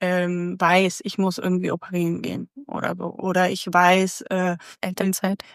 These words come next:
Speaker 1: Elternzeit, genau. Ähm, da wird jetzt bald jemand, äh, in Elternzeit gehen, Mama, Papa, wie auch immer, und der fällt mir über einen gewissen Zeitraum aus.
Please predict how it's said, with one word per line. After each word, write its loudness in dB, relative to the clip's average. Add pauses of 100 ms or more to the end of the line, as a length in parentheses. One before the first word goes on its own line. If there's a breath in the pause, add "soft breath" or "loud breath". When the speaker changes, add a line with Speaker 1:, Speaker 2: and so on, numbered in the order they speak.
Speaker 1:
Elternzeit, 0
genau. 2
Ähm, 0
da 2
wird -2
jetzt -4
bald 0
jemand, 0
äh, -2
in -2
Elternzeit 2
gehen, -2
Mama, 2
Papa, -2
wie -2
auch -2
immer, 2
und -2
der -2
fällt -2
mir 0
über -2
einen 0
gewissen -4
Zeitraum -4
aus. 4